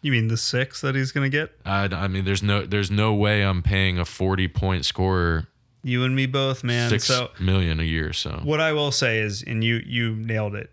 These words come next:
Speaker 1: It, it, it's Chatfield has to be in the lineup next year. Now, hey, I'm not the guy that's ever gonna be, "Oh my God, next prospect is game changer." And, and, you know, Chatfield's twenty-six. He's not that. But I think we often in sports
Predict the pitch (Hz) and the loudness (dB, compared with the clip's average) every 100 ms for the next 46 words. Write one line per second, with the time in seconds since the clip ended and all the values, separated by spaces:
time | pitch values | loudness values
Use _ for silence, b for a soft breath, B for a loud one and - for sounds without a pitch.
0 | - 131 71 131 120 135 127 - - 180 | -10 -8 -6 -8 -6 -6 -4 -2 0 0
1 | 180 170 160 156 127 - _ _ _ 139 | -2 -2 0 -2 -4 -10 _ _ _ -2
2 | 135 127 123 117 107 104 104 - - - | 0 0 0 0 0 -2 -6 -12 -12 -10
3 | - 113 - 196 156 139 117 160 180 160 | -8 -8 -6 -4 0 2 2 2 -2 -4
4 | - 156 135 135 131 120 110 127 123 120 | -14 -4 0 2 2 0 -2 -2 0 2
5 | 120 113 117 113 101 b b b b 151 | 2 4 4 4 0 b b b b -2
6 | 147 139 131 127 117 120 123 - - 135 | 2 2 4 2 2 2 0 -2 0 2
7 | 123 - 123 117 - 139 120 110 104 123 | 2 0 0 0 -2 0 0 0 0 0
8 | 113 107 110 165 196 - 151 104 101 143 | 0 -2 -6 -4 -6 -6 -8 -8 -6 -6
9 | 131 110 - - 107 - - - 131 123 | -4 -6 -8 -8 -6 -8 -8 -8 -6 -2
10 | 117 - 123 107 - - 120 - B B | -2 -2 -4 -4 -6 -8 -8 -8 B B
11 | 151 180 202 180 113 131 131 - 120 117 | -4 -2 -2 -2 0 0 0 0 0 0
12 | 110 110 _ _ 139 123 - - 120 117 | -2 -6 _ _ 0 0 0 -2 -2 0
13 | 107 | -2